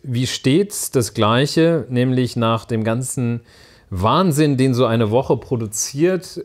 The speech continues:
äh, und vor allem angesichts der Tatsache, dass eine Woche viele Dinge produziert, die man entweder nicht so stehen lassen kann oder die man unbedingt noch mal, ähm, nicht so durchwinken kann,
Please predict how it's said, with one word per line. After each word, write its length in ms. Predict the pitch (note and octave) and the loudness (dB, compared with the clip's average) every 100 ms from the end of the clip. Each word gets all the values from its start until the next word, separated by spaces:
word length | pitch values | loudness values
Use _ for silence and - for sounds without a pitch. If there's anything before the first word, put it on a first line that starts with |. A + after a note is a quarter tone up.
| - | -10
äh, 460 | D3+ C#3 C#3 C4+ | -8 -8 -10 -16
und 260 | B3+ C3+ B2 | -6 -4 -4
vor 180 | - B2 | -4 -2
allem 240 | B2+ D#3+ | 2 0
angesichts 400 | C3+ E3 C3 C3+ | 0 0 0 0
der 100 | - | 0
Tatsache, 360 | A#2+ C#3 D#3+ C3 | 2 0 2 2
dass 140 | A#2 B2 | 2 2
eine 220 | A#2+ A2+ | 0 2
Woche 340 | B2 E3 C#3 - - - - | 2 2 0 -2 -20 -20 -20
viele 280 | - F3 E3+ | -8 -2 0
Dinge 260 | B2 D#3 E3 | 2 2 2
produziert, 640 | B2 C3+ B2 - D3 C3+ | 0 -2 -2 -2 0 0
die 80 | B2 | 0
man 120 | A#2 | -2
entweder 500 | B2 F3+ F#3 D3 A#2 | 0 -2 0 0 2
nicht 220 | A2+ C3+ - | 2 0 0
so 100 | A#2 | -2
stehen 340 | - C3+ C#3+ D#3 | 0 0 2 2
lassen 400 | C#3 C3+ A#2+ G2+ | 0 0 -4 -6
kann 420 | - A#2+ E3 C4+ - - - _ _ | 0 0 2 -4 -8 -20 -20 _ _
oder 540 | D3 D3 E3+ E3+ E3+ D3 | 2 2 4 4 2 0
die 280 | F3+ B2+ D3 | -6 -4 0
man 380 | D3 C#3+ C#3 C#3 | 2 2 2 -2
unbedingt 1000 | - - G3 E3 C3+ D3 D3+ C#3 - - - _ - _ - | -2 -2 0 0 0 0 0 -2 -6 -12 -16 _ -20 _ -6
noch 340 | C3 C3 - | 0 0 0
mal, 640 | B2+ B2 B2+ B2+ B2 A#2+ - - | 0 2 4 4 4 2 -4 -4
ähm, 500 | A#2+ A#2 A#2+ A#2+ - _ _ _ - - _ _ | -2 -2 -4 -8 -12 _ _ _ -20 -20 _ _
nicht 240 | D3+ E3+ | -2 -2
so 100 | C3+ | -2
durchwinken 1000 | A#2 G#2 D#3 C4 - G#2 G2 F#2 - G2+ | -2 0 2 2 0 -2 0 -2 -4 -8
kann, 400 | G2 G#2 G#2 F3+ | -6 -4 -2 -4